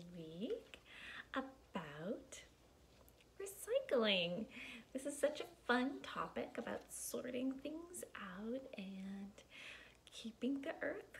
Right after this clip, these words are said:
clean. And also about things we do at home, right? Because we have recycling bins at home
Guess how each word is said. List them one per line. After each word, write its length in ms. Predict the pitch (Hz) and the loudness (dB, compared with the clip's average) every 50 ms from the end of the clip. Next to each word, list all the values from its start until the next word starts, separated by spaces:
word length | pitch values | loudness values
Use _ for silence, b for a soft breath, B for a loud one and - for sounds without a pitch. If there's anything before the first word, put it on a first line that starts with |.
| - - | -10 -8
clean. 1000 | - - - - - 254 233 220 220 220 214 190 185 180 180 190 208 240 285 339 370 392 415 - - - - - - - - - - - - B B B B B B B | -8 -6 -6 -2 2 4 6 6 6 6 6 4 2 2 2 2 2 2 2 0 -2 -6 -8 -8 -12 -18 -20 -20 -20 -20 -20 -20 -20 -20 -20 B B B B B B B
And 260 | - 233 247 262 240 - - - - - - | 6 8 8 8 6 4 0 -8 -8 0 4
also 280 | 247 - 453 - 523 | 4 6 10 12 12
about 340 | - - 240 240 240 - - | 12 12 10 8 6 4 0
things 300 | 294 285 285 294 311 - - | -2 0 0 0 -2 -4 -2
we 180 | 349 339 330 - - | -2 -4 -4 -4 -4
do 220 | - 151 160 - | -4 -2 0 0
at 220 | - - 208 - - - - - - - - - | 0 0 0 -2 -4 -8 -10 -10 -12 -12 -6 -4
home, 440 | - 285 339 415 381 294 208 - 156 | -2 -2 0 0 0 0 0 0 0
right? 300 | 175 214 240 302 427 453 - - | 2 4 4 4 4 2 0 -4
Because 240 | - 311 - 277 320 | -6 -6 -6 -6 -6
we 120 | 370 392 | -4 -2
have 180 | 440 466 466 453 | 0 0 0 0
recycling 640 | 427 415 - - - - - - 131 - - - - | -2 -2 0 2 2 2 4 4 4 4 4 6 8
bins 240 | - 120 120 - - | 8 8 8 6 2
at 180 | - - - - | 0 0 0 -2
home 380 | - - 359 370 370 370 359 | -4 -4 -4 -4 -4 -2 -2